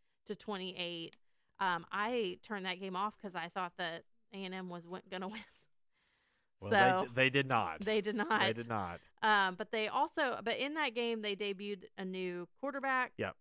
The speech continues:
Speaker 1: Connor Wegman.
Speaker 2: Wegman.
Speaker 1: Wegman. And he actually did really good, even though they lost. So that's what all these A and M people are like, "But look,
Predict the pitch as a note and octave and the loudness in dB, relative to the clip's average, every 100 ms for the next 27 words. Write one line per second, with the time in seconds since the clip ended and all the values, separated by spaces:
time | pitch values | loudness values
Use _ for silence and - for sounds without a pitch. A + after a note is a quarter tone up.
0 | - G#3 F#3+ F#3 F#3 G3+ G#3+ A3+ A#3 B3 | -6 -4 -4 -6 -6 -8 -8 -6 -4 -4
1 | B3+ C#4 A#2+ A2 A#2+ F#3+ F#3+ F#3+ A3+ B3 | -2 2 2 2 -4 -4 -6 -6 -4 -4
2 | C4+ C#4+ - _ _ G#3+ G#3+ G#3+ C#4 D4+ | -4 -10 -16 _ _ -4 -4 -4 -4 -2
3 | F4+ D#4 C4+ A#3+ B3+ A3+ A#3 C4 B3+ A3 | -2 -4 -2 -2 -2 0 0 0 -2 -6
4 | A#3 A#3+ A#3+ A#3 A3+ A#3+ B3+ - - - | -4 -4 -6 -6 -4 -2 -4 -6 -10 -8
5 | G#3 F#3+ G3+ A3+ - A#3 A3 - G#3 G#3 | -4 -4 -4 -6 -6 -6 -4 -4 -4 -8
6 | A3 G#3+ G#3+ A3 - G#3 G#3 G3 G3 - | -8 -8 -8 -12 -10 -8 -4 -4 -4 -6
7 | D4+ F4+ F4 F4+ E4+ | -4 -2 -4 -4 -6